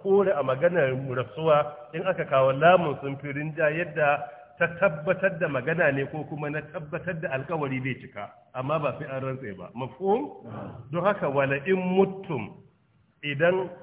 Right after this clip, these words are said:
Speaker 1: tabbas ne, idan kuka rasu, au qutiltum, ko aka kashe ku, babu wani nau'in mutuwa a duniya da ya fita a cikin guda biyun nan. Ko mutum ya rasu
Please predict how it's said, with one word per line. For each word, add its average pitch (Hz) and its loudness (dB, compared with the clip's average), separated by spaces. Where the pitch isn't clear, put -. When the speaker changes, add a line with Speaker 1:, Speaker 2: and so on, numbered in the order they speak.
Speaker 1:
tabbas 180 4
ne, 156 -4
idan 147 -2
kuka 170 0
rasu, 131 -6
au 220 8
qutiltum, 170 -2
ko 165 0
aka 170 0
kashe 131 -4
ku, 101 -16
babu 180 6
wani 170 6
nau'in 190 4
mutuwa 151 0
a 131 0
duniya 160 2
da 127 -4
ya 139 -4
fita 139 -8
a 123 -6
cikin 135 -12
guda 110 -4
biyun 107 -8
nan. 98 -12
Ko 214 6
mutum 208 0
ya 160 0
rasu 160 -4